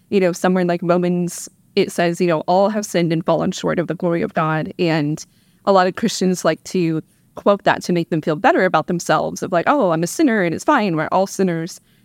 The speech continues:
But they can't extend, you know, that same grace <laughs> to other people, and they become terrified of other people falling off the path, and they become terrified of other people going to hell.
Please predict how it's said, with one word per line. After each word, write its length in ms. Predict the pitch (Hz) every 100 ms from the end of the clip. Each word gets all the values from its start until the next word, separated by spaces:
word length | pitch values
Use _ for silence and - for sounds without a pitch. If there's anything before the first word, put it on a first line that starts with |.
| _
But 140 | 180
they 100 | 190
can't 320 | - 196 160 190
extend, 800 | - - - 175 170 160 135 -
you 80 | 180
know, 140 | 156
that 220 | - -
same 280 | - 170 156 -
grace 580 | - 156 175 - - - 247 - _
<laughs> 280 | _ - 190
to 220 | 247 175
other 220 | 175 165
people, 420 | 156 165 160 151
and 160 | - 160
they 40 |
become 280 | 160 160 156
terrified 680 | - - 226 208 190 185 175
of 100 | 165
other 220 | 175 175
people 260 | - 170 165
falling 340 | - 175 175
off 200 | 170 -
the 80 | 180
path, 360 | - 147 160 165
and 100 | 160
they 60 |
become 260 | 151 - -
terrified 580 | - 285 277 262 226 185
of 80 |
other 220 | - 185 180
people 280 | - 185
going 200 | 185 165 151
to 80 |
hell. 320 | 165 165 -